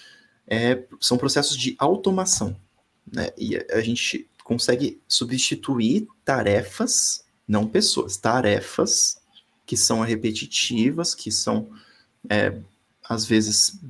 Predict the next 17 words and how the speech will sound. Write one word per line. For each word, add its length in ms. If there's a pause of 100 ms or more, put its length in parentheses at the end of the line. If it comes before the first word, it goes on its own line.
(440)
desnecessariamente 1500
repetitivas 1080 (480)
por 200
processos 480
automatizados. 880 (640)
E 160
com 360
isso, 380
a 60
gente 280
libera 540
o 100
tempo 640 (260)
das 220
pessoas, 840
das, 640
da, 480